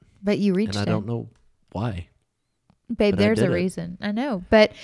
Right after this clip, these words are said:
Speaker 1: you know what? God speaks to all of us in different ways. And I think he was, he, he continued to nudge you on that one, and you were obedient with it, and it will pay off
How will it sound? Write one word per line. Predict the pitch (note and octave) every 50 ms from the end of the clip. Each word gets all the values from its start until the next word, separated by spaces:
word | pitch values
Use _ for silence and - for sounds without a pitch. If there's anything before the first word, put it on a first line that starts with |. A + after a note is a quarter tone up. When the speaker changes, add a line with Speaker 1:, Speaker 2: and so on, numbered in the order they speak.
| - - -
Speaker 1:
you | B3
know | B3+ C4+ C4
what? | B3 A#3+ A#3 - - G3+
God | - G#3+ A3 A3 A3 G3+
speaks | - - - A3 G3+ - -
to | - G3+ F#3+ - -
all | G3 G3 G3+ G3+
of | F3
us | E3 E3 F3+ - -
in | - - F3
different | F3+ F3+ - F3+ -
ways. | - F#3 F3+ F3 F3+
And | F#3 F3
I | E3+
think | F3 - F3+ F3 -
he | - F#3+ F3
was, | E3+ E3 - -
he, | - - E3 -
he | - F3 G3 G3
continued | - - G3 F3+ F3+ - F3+ F3 E3+ E3+ E3+
to | - E3
nudge | E3 E3+ E3 D#3+ D#3+ E3+
you | E3 E3+
on | E3 - -
that | F2 F#2 - F#3
one, | - - -
and | - F3 E3+
you | E3 E3+ E3+
were | E3+ E3 -
obedient | - G3 F#3 A3+ A#3+ A#3 G3 F3+ E3+ -
with | - E3+ - -
it, | E3+ E3+ - -
and | - F3 E3
it | E3 - -
will | - E3+ E3
pay | - - E3 E3
off | - - F3 -